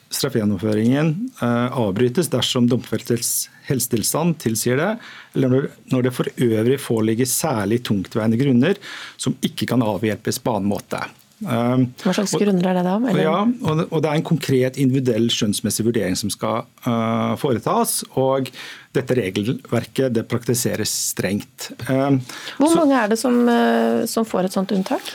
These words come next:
Speaker 1: I fjor fattet vi syvogfemti vedtak om straffavbrudd. Eh, men det kan være flere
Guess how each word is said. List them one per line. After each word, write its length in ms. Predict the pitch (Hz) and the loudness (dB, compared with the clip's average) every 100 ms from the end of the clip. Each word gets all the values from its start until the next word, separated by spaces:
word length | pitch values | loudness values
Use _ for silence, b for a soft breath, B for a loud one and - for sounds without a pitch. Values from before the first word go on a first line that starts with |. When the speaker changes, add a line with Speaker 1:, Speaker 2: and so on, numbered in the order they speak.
| B B - 170 | B B -4 -2
Speaker 1:
I 60 | 165 | 2
fjor 380 | 190 202 226 - | 4 4 4 0
fattet 380 | 185 175 127 143 | -2 0 0 2
vi 240 | 143 160 - - | 0 0 -6 -6
syvogfemti 640 | - 135 131 139 127 135 | -2 2 2 2 2 2
vedtak 540 | 131 123 139 165 - 127 | 2 0 -2 -4 -4 0
om 160 | 110 | 0
straffavbrudd. 720 | 104 127 113 92 92 98 95 - - - | 0 -2 -2 -2 0 -2 -2 -10 -10 -4
Eh, 440 | 120 127 135 139 127 - | 0 0 2 0 -2 -2
men 420 | 143 143 180 190 147 | 0 2 2 2 0
det 140 | 139 | -2
kan 160 | - 160 | 0 0
være 240 | 143 120 143 | 2 2 0
flere 560 | - - 123 117 113 | -4 0 2 2 2